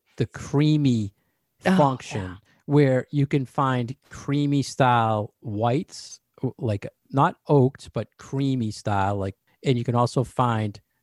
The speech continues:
Speaker 1: creamier bodied reds. So
Speaker 2: Mm-hmm.
Speaker 1: not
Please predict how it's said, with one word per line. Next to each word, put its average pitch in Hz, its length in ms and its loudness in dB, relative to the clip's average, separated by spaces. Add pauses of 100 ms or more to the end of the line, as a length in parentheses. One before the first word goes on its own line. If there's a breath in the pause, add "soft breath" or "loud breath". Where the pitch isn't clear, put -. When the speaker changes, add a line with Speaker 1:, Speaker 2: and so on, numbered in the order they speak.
(260)
Speaker 1:
creamier 110 720 -2 (180)
bodied 113 600 2
reds. 104 680 -2
So 104 300 0
Speaker 2:
Mm-hmm. 120 240 4
Speaker 1:
not 120 240 2